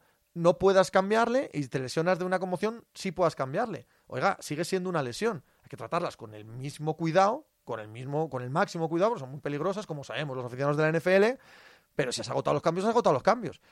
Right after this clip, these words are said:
Y si te permiten eso, pues entonces que te permitan con otras lesiones también. Yo no lo entiendo, no lo entiendo. De quince, una curiosidad que no recuerdo si has comentado o en el programa. ¿Eres más de los Sabres o de los Red Wings? De los Sabres, de los Sabres, soy más.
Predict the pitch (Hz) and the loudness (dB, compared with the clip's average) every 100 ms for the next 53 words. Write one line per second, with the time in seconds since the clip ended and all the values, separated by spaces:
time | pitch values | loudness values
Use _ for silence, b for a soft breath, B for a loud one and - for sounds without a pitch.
0 | b 165 151 151 131 127 139 180 185 240 | b -6 -4 -4 -4 -4 0 2 4 2
1 | 277 - 151 - 120 151 135 151 175 226 | 0 -2 -6 -6 -6 -2 -2 0 0 2
2 | 240 214 156 131 135 127 107 110 208 - | 0 0 -2 -4 -6 -6 -10 -8 -10 -8
3 | 127 135 147 143 175 147 120 196 233 - | -8 -8 -4 -2 0 -2 -4 -6 -8 -16
4 | _ _ 139 160 139 156 185 - _ b | _ _ -6 -4 -6 -8 -12 -16 _ b
5 | b b - 151 247 277 - 104 - 190 | b b 0 2 2 0 -4 -10 -2 2
6 | 233 247 202 220 - 214 214 190 214 202 | 2 0 0 0 0 0 2 2 2 2
7 | 196 - 180 170 196 196 202 - 180 170 | -2 -2 -4 0 0 0 -2 -2 0 0
8 | - 196 160 156 156 135 101 107 B B | 0 -2 -2 -2 0 -2 -4 -12 B B
9 | 180 208 214 190 180 147 190 220 262 262 | 0 2 2 4 4 4 6 6 4 2
10 | 202 160 147 180 135 127 - 143 151 - | 4 6 8 6 4 -6 -2 0 0 2
11 | 170 120 101 - _ 139 127 135 120 - | 2 0 -10 -20 _ -8 -4 -4 -4 -10
12 | - - 107 78 | -14 -12 -12 -14